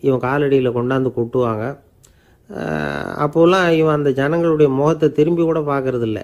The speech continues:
ரொம்ப கர்வமா உட்கார்ந்திருப்பான். அதே ஆளு இன்னைக்கு எல்லார் கண்ணுலயும் படுறது மாதிரி பிச்சை எடுத்துக்கிட்டு இருக்கிறான். அப்போலாம் காணிக்கைகளை வந்து தன்னுடைய கையால வாங்குறது தனக்கு கௌரவ குறைச்சல்னு நினைச்சு தன்னுடைய வேலைக்காரங்களை விட்டு தான் அதை வாங்க சொல்லுவான்.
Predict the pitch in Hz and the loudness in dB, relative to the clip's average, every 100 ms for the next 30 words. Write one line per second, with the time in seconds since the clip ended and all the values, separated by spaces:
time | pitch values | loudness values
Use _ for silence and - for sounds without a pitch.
0 | _ 123 139 165 151 147 156 156 147 131 | _ -6 -2 -2 -2 0 0 0 -2 -2
1 | 131 123 110 98 127 - _ _ _ _ | -4 -2 -4 -6 -8 -10 _ _ _ _
2 | _ 147 151 190 185 170 185 165 156 139 | _ 0 6 6 8 6 4 4 4 4
3 | 143 165 170 151 156 170 170 156 147 147 | 4 2 2 2 2 2 0 0 0 2
4 | 139 131 135 170 156 156 160 127 113 92 | 0 0 0 -2 -4 0 0 0 -4 -6
5 | 95 98 110 - _ _ _ _ _ _ | -6 -6 -8 -10 _ _ _ _ _ _
6 | - 135 170 175 202 165 165 190 175 175 | -6 0 6 6 6 2 2 2 4 4
7 | 170 165 175 165 156 151 143 135 139 160 | 4 2 -2 -2 0 2 0 2 2 4
8 | 175 170 147 151 151 156 156 147 131 120 | 4 4 2 2 2 0 0 -2 -2 0
9 | 120 156 170 156 139 131 127 135 139 127 | 4 6 6 6 4 0 0 0 0 0
10 | 120 127 120 98 92 131 - 139 143 139 | 0 -2 -2 -4 -2 -8 -10 -6 -2 2
11 | 135 127 113 101 90 - 139 175 180 170 | 2 2 0 -4 -8 -6 0 2 2 2
12 | 156 147 139 139 151 160 139 127 135 123 | 2 2 2 2 0 0 -2 -2 -2 -2
13 | 113 101 107 | -4 -4 -8